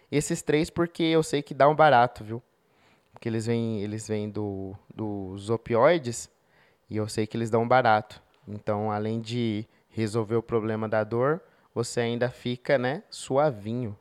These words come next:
Então, acho que, meu ouvinte, eu colocaria aí, então, esses cinco, viu?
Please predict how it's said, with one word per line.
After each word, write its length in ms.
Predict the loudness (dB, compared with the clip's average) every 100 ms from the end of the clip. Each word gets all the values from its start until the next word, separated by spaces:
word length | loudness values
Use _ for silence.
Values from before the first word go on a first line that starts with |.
| _ _ _ _ _ _ _
Então, 240 | -8 -6
acho 200 | -6 -8
que, 760 | -6 -2 0 2 2 0 0 -2
meu 240 | 2 4
ouvinte, 500 | 4 2 0 -2 0
eu 120 | -2
colocaria 580 | 2 0 2 2 2 2
aí, 80 | 0
então, 300 | -2 -2 -2
esses 300 | -2 -6 -8
cinco, 480 | -8 -4 -4 -4 -6
viu? 200 | -6